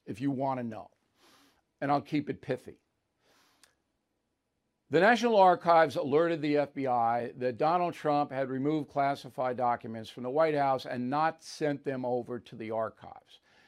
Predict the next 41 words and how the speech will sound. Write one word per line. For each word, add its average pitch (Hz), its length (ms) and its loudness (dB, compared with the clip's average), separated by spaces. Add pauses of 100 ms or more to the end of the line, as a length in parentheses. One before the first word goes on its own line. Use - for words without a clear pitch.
(140)
Usually, 180 640 2 (580)
you'll 143 540 4 (120)
photostat 165 760 6 (380)
documents 151 640 4
and 135 100 -4
you'll 139 140 -2
send 151 240 -2
the 139 60 0
originals 120 540 -6
to - 80 -18
the 104 100 -12
archives. - 580 -14
That's 139 380 0
what's 135 240 -6
supposed 143 540 -2
to 117 80 -6
happen 110 460 -10
under 147 360 -2
federal 113 480 -10
law. 82 220 -16 (380)
Trump 160 240 0
didn't 143 260 0
do 123 160 -6
it. - 100 -18 (320)
He 147 120 -4
took 226 420 2
the 185 100 0
stuff 156 440 0
down 147 220 0
to 139 60 -4
Mar-a-Lago. 127 680 -4 (300)
I 131 80 -10
told 190 340 4
you 175 140 2
in 160 80 -2
the 147 60 -4
past, 165 440 0
he 175 100 -6
didn't 202 220 -2
even 143 340 -2
know 156 520 4